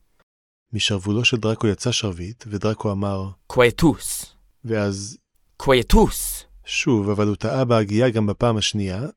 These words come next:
Speaker 1: עד שלבסוף הארי הוציא את שרביטו ועשה זאת.
Speaker 2: "הנה",
Speaker 1: אמר דראקו בקול ניחר.
Speaker 2: "היו הייתה פעם נערה, ושמה היה נרקיסה. והיא הייתה הנערה היפה ביותר, הערמומית ביותר,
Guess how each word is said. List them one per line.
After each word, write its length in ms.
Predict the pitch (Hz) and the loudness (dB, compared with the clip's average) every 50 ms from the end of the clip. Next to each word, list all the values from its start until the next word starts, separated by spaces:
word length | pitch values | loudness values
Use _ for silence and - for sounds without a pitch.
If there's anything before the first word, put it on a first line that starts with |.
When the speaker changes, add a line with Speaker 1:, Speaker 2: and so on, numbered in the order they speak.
| _ | _
Speaker 1:
עד 120 | - 117 - | -10 -8 -4
שלבסוף 540 | - 107 107 101 104 - - 131 113 - | -2 -2 0 -2 -2 -2 -2 -4 -4 -2
הארי 240 | 104 120 143 139 123 | -2 0 0 2 2
הוציא 240 | 110 101 - - 104 | 0 0 0 -2 -6
את 80 | 98 - | -6 -4
שרביטו 460 | - 101 92 95 92 - 113 120 117 | -6 -8 -6 -8 -8 -4 -4 -4 -2
ועשה 360 | 117 110 104 - - 92 78 | -2 -4 -4 -6 -8 -8 -10
זאת. 260 | 76 80 87 _ _ - _ _ _ _ _ _ _ _ _ _ _ _ _ _ _ _ _ _ _ _ _ _ _ _ _ - | -10 -14 -18 _ _ -20 _ _ _ _ _ _ _ _ _ _ _ _ _ _ _ _ _ _ _ _ _ _ _ _ _ -14
Speaker 2:
"הנה", 300 | 127 131 135 131 120 110 98 - - _ _ _ _ _ - | -8 -4 -2 -2 -2 -2 -4 -6 -10 _ _ _ _ _ -4
Speaker 1:
אמר 220 | 110 107 107 104 101 | 0 2 2 2 2
דראקו 300 | 98 107 98 - 107 95 | 2 0 -2 -2 -4 -6
בקול 320 | 101 - - - 113 110 | -6 -6 -4 0 0 2
ניחר. 480 | 104 101 95 - - 98 92 92 101 117 113 _ _ _ _ _ _ _ _ _ _ _ _ _ _ _ _ | 2 0 -4 -6 -6 -6 -4 -4 -6 -8 -10 _ _ _ _ _ _ _ _ _ _ _ _ _ _ _ _
Speaker 2:
"היו 240 | - 127 131 139 151 | -4 0 2 6 6
הייתה 260 | 165 165 - - 135 | 4 4 4 0 -2
פעם 340 | 127 - 131 127 131 131 127 | 0 2 4 4 4 4 2
נערה, 380 | 123 117 110 107 107 110 98 90 - _ _ _ _ _ _ _ - - - - | 0 0 0 0 -2 -2 -4 -6 -10 _ _ _ _ _ _ _ -20 -20 -18 -10
ושמה 460 | - 120 131 - - - 135 131 135 143 | -2 0 2 2 2 0 4 4 4 4
היה 180 | 151 143 139 | 4 2 0
נרקיסה. 680 | 123 131 127 117 113 98 - - 131 117 - - - - - _ _ _ _ _ _ _ _ _ _ _ _ _ _ _ - | 2 0 0 0 -2 -6 -2 -2 -2 -2 -2 -6 -8 -10 -16 _ _ _ _ _ _ _ _ _ _ _ _ _ _ _ -6
והיא 340 | 135 135 139 120 - 143 | 2 2 2 4 6 6
הייתה 260 | 135 131 127 - 147 143 | 6 6 6 2 -2 -2
הנערה 420 | 143 135 135 127 123 117 123 127 | 0 0 2 0 0 2 2 2
היפה 440 | 127 123 117 107 - - - 156 156 | 4 4 2 0 -2 -2 0 0 2
ביותר, 560 | 131 135 120 104 95 - 113 101 95 98 104 - - _ - | 4 4 2 2 2 -2 -2 -2 -2 -4 -8 -14 -18 _ -10
הערמומית 680 | - 127 127 123 117 123 131 135 131 135 160 170 - - | -6 -4 -2 -2 0 2 4 4 4 4 4 2 2 0
ביותר, 500 | 110 113 104 101 - - 104 98 95 98 | -2 0 0 0 0 -2 -2 -2 -2 -4